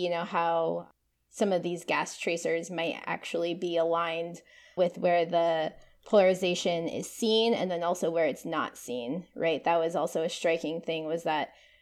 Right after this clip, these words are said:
sometimes we had a lot of polarization emission in an area where we didn't have a lot of Stokes eye, but then in places that had maybe the same amount of Stokes eye emission, we didn't see any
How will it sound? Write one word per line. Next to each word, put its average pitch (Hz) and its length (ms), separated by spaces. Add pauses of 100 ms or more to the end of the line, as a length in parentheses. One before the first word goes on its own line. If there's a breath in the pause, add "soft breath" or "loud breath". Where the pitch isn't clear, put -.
(140 soft breath)
sometimes 202 800
we 190 140
had 175 600 (160)
a 196 80
lot 175 240
of 175 120
polarization 175 640
emission 175 600
in 147 100
an 156 140
area 170 360
where 165 160
we 156 120
didn't 185 240
have 190 160
a 190 60
lot 185 180
of 185 120
Stokes 170 460
eye, 220 400 (560 soft breath)
but 208 140
then 196 260
in 180 240
places 190 540
that 180 160
had 170 320 (200)
maybe 185 280
the 180 100
same 175 320
amount 170 540
of 170 200
Stokes 170 360
eye 170 420
emission, 170 600 (280 soft breath)
we 202 120
didn't 196 260
see 170 260
any 151 440